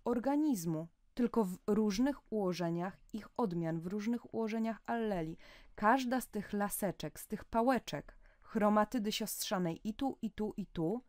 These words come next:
wystarcza tak naprawdę, żeby być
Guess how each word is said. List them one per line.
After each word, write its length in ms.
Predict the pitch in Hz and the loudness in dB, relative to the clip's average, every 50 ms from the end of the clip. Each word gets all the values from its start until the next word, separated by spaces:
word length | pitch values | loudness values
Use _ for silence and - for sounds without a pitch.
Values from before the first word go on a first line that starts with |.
| _ _ - - - - - - | _ _ -20 -20 -20 -20 -12 -8
wystarcza 920 | 180 160 185 233 233 - - - - 269 277 269 247 220 - - 185 160 | -4 2 4 4 4 4 2 2 6 8 8 8 8 6 2 -2 -2 -2
tak 220 | - 175 170 - | 0 -2 -2 0
naprawdę, 680 | 190 175 165 - - 185 170 160 156 156 156 160 170 190 - - - - - | 0 0 0 0 0 2 2 2 2 0 -2 -4 -4 -4 -6 -10 -18 -18 -10
żeby 260 | - 180 202 185 185 180 | -4 -2 0 0 2 2
być 240 | 170 180 180 - | 2 0 0 -2